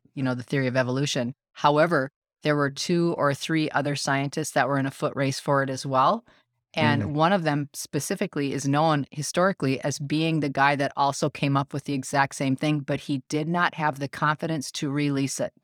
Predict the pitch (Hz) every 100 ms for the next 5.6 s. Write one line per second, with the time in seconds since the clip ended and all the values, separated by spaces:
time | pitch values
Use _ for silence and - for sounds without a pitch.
0 | - _ - - 147 147 139 - 110 110
1 | 143 156 143 147 139 151 139 131 - 143
2 | 170 165 151 147 143 151 143 135 131 135
3 | 143 139 127 - 131 127 110 - - -
4 | _ _ _ _ _ _ 101 95 - _
5 | _ - 147 147 143